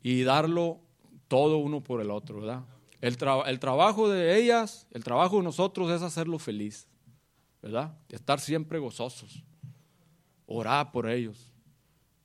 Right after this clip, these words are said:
Ese es el trabajo de, de, de, de, de uno de marido. Por si acaso se nos ha olvidado, hermano. Eh,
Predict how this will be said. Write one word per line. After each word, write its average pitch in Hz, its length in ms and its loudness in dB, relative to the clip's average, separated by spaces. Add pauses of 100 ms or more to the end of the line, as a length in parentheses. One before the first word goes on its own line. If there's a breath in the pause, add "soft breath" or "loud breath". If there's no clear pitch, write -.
(460)
Ese 156 160 -4
es 202 80 -2
el 208 120 -2
trabajo 180 440 0
de, 156 240 -2
de, 139 200 -4
de, 127 260 -6
de, 123 260 -6
de 120 100 -2
uno 156 300 -2
de 139 140 -4
marido. 120 440 -6 (1040 soft breath)
Por 135 140 0
si 135 100 -2
acaso 160 360 6
se 170 120 0
nos 151 160 -2
ha 147 60 4
olvidado, 139 440 0
hermano. 107 300 -12 (1600)
Eh, 120 480 0